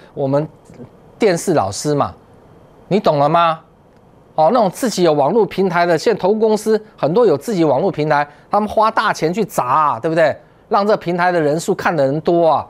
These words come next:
然后好怎么样，做几盖火里来，哈哈，猪脑袋全部扫一遍，明白意思吗？那为什么很容易被骗呢？因为网络上可以乱讲啊，主管机关不管啊，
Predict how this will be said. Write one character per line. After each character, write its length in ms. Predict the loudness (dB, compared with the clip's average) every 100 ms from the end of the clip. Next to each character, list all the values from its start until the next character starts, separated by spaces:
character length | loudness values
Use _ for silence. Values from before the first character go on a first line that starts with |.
| -8
然 100 | -2
后 60 | -2
好 200 | 0 -4
怎 100 | 0
么 60 | 0
样， 180 | 0 -2 -14 -20 -20 _ -4
做 220 | 0 0
几 100 | 0
盖 200 | 0 0
火 260 | 0 0
里 120 | 0 -2
来， 220 | -6 -12 -20
哈 180 | -4 0
哈， 240 | 2 0 -2 -12
猪 220 | -2 0
脑 160 | 2 2
袋 240 | 2 2 0 -10
全 220 | -4 -2
部 100 | -2
扫 320 | -2 -4 -4
一 60 | -2
遍， 240 | 0 0 -2 -20 -20 -20 _ -20 -6
明 160 | 0 2
白 140 | 4
意 100 | 2
思 160 | 0 0
吗？ 180 | 0 0
那 120 | 0
为 140 | 0
什 120 | 0 0
么 160 | 0 -2 -20 -18
很 220 | -4 -2
容 160 | 2 2
易 20 |
被 160 | 2 0
骗 160 | 0 0
呢？ 60 |
因 120 | 0
为 100 | 0 -2 -4
网 160 | -2 0
络 140 | 0
上 140 | -2
可 100 | 0
以 40 | 0
乱 260 | 2 0 -2
讲 220 | -4 -4
啊， 100 | -6
主 160 | -4 0
管 140 | 0
机 120 | 0
关 160 | 0 0
不 120 | -2
管 260 | -2 -2 -4
啊， 160 | -8